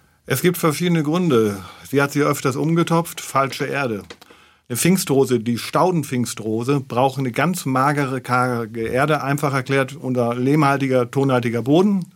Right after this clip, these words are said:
pur reinpflanzen, ohne Dünger, ohne Blumenerde, ohne Kompost, wunderbar. Und es kann natürlich ein Nährstoffmangel sein. Und wenn die Blüten sich nicht geöffnet haben,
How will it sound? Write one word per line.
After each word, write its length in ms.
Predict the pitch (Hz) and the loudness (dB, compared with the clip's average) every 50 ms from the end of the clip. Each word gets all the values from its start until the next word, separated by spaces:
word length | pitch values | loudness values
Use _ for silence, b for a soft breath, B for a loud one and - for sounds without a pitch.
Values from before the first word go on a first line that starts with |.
| _ _ | _ _
pur 240 | - 156 151 143 123 | 0 2 2 4 4
reinpflanzen, 580 | 139 151 170 165 - 160 156 151 151 156 147 | 2 2 2 0 0 -2 -4 -4 -4 -6 -8
ohne 320 | 143 - - 139 131 131 120 | -6 -2 0 2 2 2 0
Dünger, 460 | 113 127 151 160 165 170 170 165 165 | 2 2 2 4 4 2 2 0 -4
ohne 260 | - 135 139 143 135 127 | -2 0 0 2 2 0
Blumenerde, 760 | 120 139 151 160 165 165 156 147 143 139 139 139 139 147 - | 2 2 2 2 2 0 0 0 0 0 0 -2 -4 -4 -4
ohne 180 | 131 131 127 | -2 -2 -2
Kompost, 500 | 117 - 131 131 131 139 135 123 - - | 0 0 0 0 2 2 0 0 -2 -2
wunderbar. 640 | 120 123 131 131 117 113 107 113 120 131 160 196 185 B B B B B B B B B B B B B B B | 0 2 2 2 2 0 0 2 2 2 2 0 -2 B B B B B B B B B B B B B B B
Und 140 | 139 147 | 2 2
es 100 | 151 147 | 2 2
kann 140 | - 156 156 | 2 2 2
natürlich 320 | 156 151 135 143 143 127 123 | 2 2 2 2 0 2 2
ein 40 | |
Nährstoffmangel 640 | 131 135 147 147 - 175 165 139 156 160 156 160 156 139 | 2 2 2 0 0 -2 -2 0 0 0 2 0 0 0
sein. 180 | 147 151 156 | 0 0 0
Und 140 | 151 131 127 | 0 0 0
wenn 80 | 131 135 | 0 0
die 100 | 127 123 | 0 0
Blüten 380 | 117 131 156 190 226 220 190 | 2 2 4 4 6 4 4
sich 160 | 139 143 131 | 4 4 2
nicht 260 | 131 139 127 117 - - | 2 0 0 -2 -2 -4
geöffnet 380 | 120 113 117 - 139 120 - | -2 -2 -2 -2 -4 -4 -4
haben, 400 | 120 113 113 117 131 139 143 131 | -2 -2 -2 -2 -2 -4 -6 -8